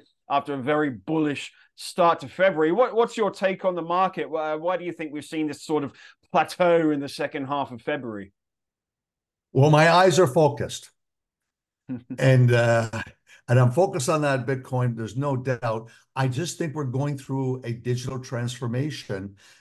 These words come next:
Speaker 2: uh,
Speaker 1: Mm.
Speaker 2: like A I exploded. And I think that the, the coming with regulations to manage the Bitcoin ecosystem, the onboarding and offboarding, which is taking place in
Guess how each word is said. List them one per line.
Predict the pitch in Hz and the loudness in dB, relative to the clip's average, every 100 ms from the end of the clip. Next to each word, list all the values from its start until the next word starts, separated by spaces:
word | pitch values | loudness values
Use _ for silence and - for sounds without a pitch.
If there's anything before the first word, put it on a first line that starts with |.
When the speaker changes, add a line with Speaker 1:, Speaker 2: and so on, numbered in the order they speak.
| - | -4
Speaker 2:
uh, | 113 | 0
Speaker 1:
Mm. | |
Speaker 2:
like | 110 113 | 0 0
A | 135 123 | 2 4
I | 127 135 123 | 4 4 2
exploded. | 101 - - 135 127 107 113 - - | -2 -8 0 2 2 0 -4 -14 -10
And | 113 | -6
I | 107 107 | -6 -6
think | - 127 123 | -4 -2 -2
that | 120 110 - | -2 -4 -6
the, | 110 104 101 | -8 -8 -6
the | 98 98 - _ _ _ | -6 -6 -8 _ _ _
coming | - 147 139 | 0 4 6
with | 131 101 | 6 4
regulations | 107 123 131 131 123 123 - 117 - | 0 2 4 4 4 2 0 -2 -2
to | 98 | -4
manage | 104 113 120 120 - | -2 0 0 -2 -6
the | 107 98 98 - | -8 -8 -8 -6
Bitcoin | 123 123 117 110 101 92 | -4 -4 -2 -4 -4 -2
ecosystem, | 123 123 120 117 107 - 104 104 98 - - - | -2 -2 -4 -4 -4 -2 -4 -4 -10 -12 -18 -8
the | 107 | -4
onboarding | 107 120 123 117 110 | 2 2 4 2 2
and | |
offboarding, | 110 110 - 110 110 | -2 -2 -2 -2 -2
which | 101 - - | -4 -10 -14
is | 95 | -14
taking | - 98 104 | -8 -8 -8
place | - 120 113 - - - | -2 2 2 0 -6 -6
in | 92 | -8